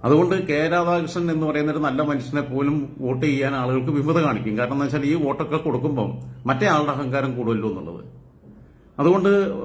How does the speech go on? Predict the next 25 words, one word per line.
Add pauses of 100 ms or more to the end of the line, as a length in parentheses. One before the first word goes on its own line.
(160)
അവിടുത്തെ
ഒരുപക്ഷെ
അവസാന
ലാപ്പിൽ
ഡമ്മി
ആയിരുന്ന
ബസ്
തന്നെ (300)
പിന്നെ
ഒരു (340)
മുൻ-, (540)
മേൽക്കൈ
നേടിയിട്ടുണ്ട്
എന്നാണ്
എനിക്ക്
തോന്നുന്നത്. (1400)
ഉറപ്പ്
പറയാൻ
വയ്യ. (1500)
പക്ഷെ
വടക-,
വടകര
മണ്ഡലത്തിൽ
എടുത്ത്
നോക്കുമ്പോൾ